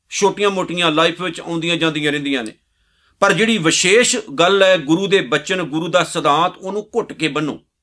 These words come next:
ਕਿਉਂਕਿ ਗੁਰੂ ਦਾ ਜਿਹੜਾ ਬਚਨ ਹੈ, ਉਹਨੇ ਹੀ ਤੁਹਾਡਾ ਪਾਰ ਉਤਾਰਾ ਕਰਨਾ ਹੈ, ਉਹਨੇ ਹੀ ਤੁਹਾਨੂੰ ਇਸ ਸੰਸਾਰ ਵਿੱਚ ਬਚਾਉਣਾ ਹੈ, ਉਹਨੇ ਹੀ ਤੁਹਾਡੀ ਇੱਜ਼ਤ ਰੱਖਣੀ ਹੈ।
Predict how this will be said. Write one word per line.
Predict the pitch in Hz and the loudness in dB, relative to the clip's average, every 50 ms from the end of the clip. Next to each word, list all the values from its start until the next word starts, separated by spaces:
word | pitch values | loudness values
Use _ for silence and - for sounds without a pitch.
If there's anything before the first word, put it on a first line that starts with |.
| _ _ _ _ _ _ _ _ _ _ _ | _ _ _ _ _ _ _ _ _ _ _
ਕਿਉਂਕਿ | - 180 - 233 | -8 0 0 0
ਗੁਰੂ | 196 127 113 139 180 202 226 240 | 0 0 -2 -4 -2 0 0 2
ਦਾ | 240 254 247 | 4 4 4
ਜਿਹੜਾ | 190 226 226 226 208 | 4 4 4 4 2
ਬਚਨ | 151 160 156 - 196 202 202 | 2 0 -2 0 -2 0 2
ਹੈ, | 202 208 214 - - _ _ _ _ _ _ | 2 0 0 -2 -8 _ _ _ _ _ _
ਉਹਨੇ | 185 196 214 220 226 240 | 0 2 2 2 2 2
ਹੀ | 233 208 214 233 240 233 | 0 2 0 -2 -4 -4
ਤੁਹਾਡਾ | - 247 226 190 151 147 165 170 | -2 0 0 2 2 2 0 0
ਪਾਰ | - - 170 165 170 175 | 0 2 2 4 4 2
ਉਤਾਰਾ | 185 180 - 202 202 208 214 | 0 0 0 0 2 2 2
ਕਰਨਾ | 208 208 208 202 208 214 | 0 -2 -4 -4 -4 -4
ਹੈ, | 226 - - _ _ _ _ _ _ _ _ | -6 -8 -12 _ _ _ _ _ _ _ _
ਉਹਨੇ | 180 196 208 214 226 | -2 -2 0 2 2
ਹੀ | 214 214 226 | 0 0 0
ਤੁਹਾਨੂੰ | 220 233 208 170 170 170 175 - | -2 -2 -2 -2 -4 -6 -8 -6
ਇਸ | 180 190 190 214 | -4 -4 -2 -2
ਸੰਸਾਰ | 214 - 196 185 180 - - 170 160 170 180 | -4 -4 -4 -6 -6 0 2 2 4 4 2
ਵਿੱਚ | 185 180 160 185 | 0 -2 -8 -8
ਬਚਾਉਣਾ | 160 160 156 156 147 147 143 | -8 -6 -4 -4 -2 -2 -2
ਹੈ, | 127 107 - _ _ _ _ _ _ _ _ _ | -2 -4 -8 _ _ _ _ _ _ _ _ _
ਉਹਨੇ | 196 208 220 240 254 | 0 2 4 4 4
ਹੀ | 247 262 262 | 2 2 2
ਤੁਹਾਡੀ | - 247 208 175 196 196 - - | 2 0 2 2 -2 -6 -8 -10
ਇੱਜ਼ਤ | 196 170 160 226 220 - | -10 -2 0 0 0 2
ਰੱਖਣੀ | 220 190 - - 160 151 135 120 101 | -2 -2 -2 -2 -4 -4 -4 -4 -6
ਹੈ। | - | -10